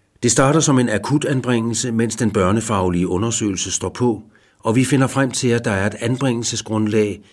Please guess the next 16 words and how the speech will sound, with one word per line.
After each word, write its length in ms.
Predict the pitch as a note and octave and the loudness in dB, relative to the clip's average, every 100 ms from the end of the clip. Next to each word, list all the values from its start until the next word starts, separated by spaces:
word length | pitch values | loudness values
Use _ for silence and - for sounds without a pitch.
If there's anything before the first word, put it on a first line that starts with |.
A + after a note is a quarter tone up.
| _ - | _ -8
i 100 | G#2+ | 0
det 200 | A2+ G2 | 2 2
hun 160 | G#2+ | 2
er 60 | F#2+ | 2
massivt 680 | F2 E2 - - B2+ A2+ - - | 0 -2 -2 0 -2 -6 -14 -8
omsorgssvigtet. 1000 | F#2 E2+ - D2+ - - D2+ - C#2+ - _ _ _ _ _ _ _ _ _ _ _ _ _ _ _ _ _ _ - | -4 -2 -2 -2 -4 -6 -8 -10 -14 -16 _ _ _ _ _ _ _ _ _ _ _ _ _ _ _ _ _ _ -4
Der 60 | G#2 | 0
er 60 | |
meget 280 | G2+ G#2 A#2+ | 2 4 2
samarbejde 600 | B2 G#2+ A2+ A2 G2+ F#2+ | 2 0 0 0 0 0
mellem 260 | F#2 G2 G2 | 0 0 -2
den 140 | F2+ | -6
kommunale 500 | - F#2 F2 F2+ F#2 | -4 -2 0 -2 -2
forvaltning 680 | - F2 F#2+ G2+ G#2+ G2+ F2+ | -6 -2 -2 -2 -2 -4 -4
og 160 | F#2 | -4
opholdsstedet, 800 | F#2+ G2+ A#2+ A2 A#2 G2+ G2 F#2+ | -4 -2 -2 -2 0 0 -2 -6